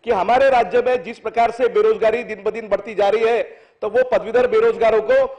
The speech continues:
और गैर पदवीधर बेरोजगारों को आप उनको हर महीने निर्वाह भत्ता पाँच हजार रुपए महीना देंगे क्या, ये मेरा सवाल है. और उसी आशय में उस प्रकार का विधेयक आप इस session में table करेंगे क्या?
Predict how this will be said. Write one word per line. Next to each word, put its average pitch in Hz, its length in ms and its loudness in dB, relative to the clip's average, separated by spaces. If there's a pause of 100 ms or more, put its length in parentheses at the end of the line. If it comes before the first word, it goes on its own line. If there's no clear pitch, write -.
(100)
और 208 120 0
गैर 247 300 2
पदवीधर 262 400 0
बेरोजगारों 240 480 2
को 220 480 -4
आप 247 240 0
उनको 247 200 -4
हर 240 300 2
महीने 233 340 2 (300)
निर्वाह 220 300 2
भत्ता 247 320 0
पाँच 240 220 0
हजार 233 140 0
रुपए 240 200 -2
महीना 233 280 0
देंगे 220 360 0
क्या, 277 300 2 (320)
ये 247 160 2
मेरा 294 220 4
सवाल 254 340 2
है. 277 220 4 (260)
और 262 160 2
उसी 262 280 -2
आशय 262 340 2
में 277 280 2
उस 254 80 -8
प्रकार 262 280 0
का 269 120 2
विधेयक 240 320 2 (440)
आप 254 240 2
इस 240 240 -12
session 220 320 -2
में 262 200 2
table 240 280 0
करेंगे 226 380 0
क्या? 233 240 2